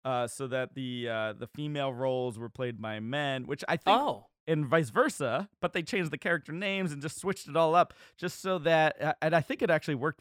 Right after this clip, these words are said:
Speaker 1: really well, kind of seeing this, uh, you know, a thirty-five-year-old woman on her birth-, uh, birthday figuring out, you know, the, uh, the pressures of being married and all the different elements. It's,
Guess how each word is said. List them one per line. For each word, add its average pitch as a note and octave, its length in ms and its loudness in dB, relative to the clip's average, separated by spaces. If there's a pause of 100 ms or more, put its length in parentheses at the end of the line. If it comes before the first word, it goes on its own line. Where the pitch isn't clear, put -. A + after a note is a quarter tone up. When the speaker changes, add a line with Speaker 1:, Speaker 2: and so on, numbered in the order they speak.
(140)
Speaker 1:
really C#3+ 360 2
well, B2+ 580 6 (200)
kind C#3+ 200 -2
of B2 100 -6
seeing C#3+ 460 -4
this, B2+ 320 -6
uh, C3 200 -2
you C#3 80 -8
know, A#2 120 -6
a A2+ 60 -8 (120)
thirty-five-year-old C#3+ 1600 -4
woman D#3 420 2
on D3 100 2
her C#3 80 0
birth-, D#3 260 -2 (120)
uh, C#3+ 200 2
birthday D3 420 -2
figuring D3+ 520 -4
out, C#3 340 2
you B2 140 -6
know, C3 140 -2
the, B2 220 -6 (240)
uh, C#3 60 -8
the B2 100 -10
pressures D3+ 480 -4
of C3 140 -6
being C#3+ 280 -6
married F#3+ 420 0
and C#3+ 120 -4
all C#3 100 2
the C3 80 -4
different C3 540 -4 (100)
elements. D#3 480 -2
It's, B2+ 140 -10